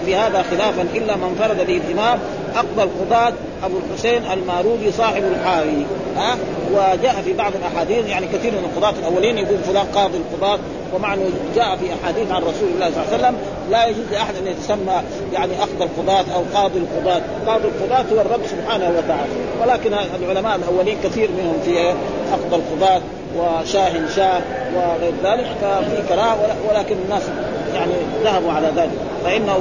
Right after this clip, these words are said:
كان لا يستحب التكرار في الغسل، وهذا شاذ متروك، وقد قدمنا في الباب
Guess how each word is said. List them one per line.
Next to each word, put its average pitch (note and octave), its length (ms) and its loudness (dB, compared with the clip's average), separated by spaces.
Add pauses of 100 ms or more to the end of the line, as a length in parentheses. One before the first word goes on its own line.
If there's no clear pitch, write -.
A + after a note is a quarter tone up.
(120)
كان G#3 120 4
لا G#3+ 220 4
يستحب F#3+ 340 -4
التكرار G3+ 420 0
في F#3+ 60 -2 (140)
الغسل، G3+ 240 0
وهذا G3 320 2
شاذ G#3+ 280 2 (200)
متروك، F3 360 2 (320)
وقد F#3+ 200 -2 (100)
قدمنا F#3+ 400 0
في F3 100 0
الباب F3+ 260 0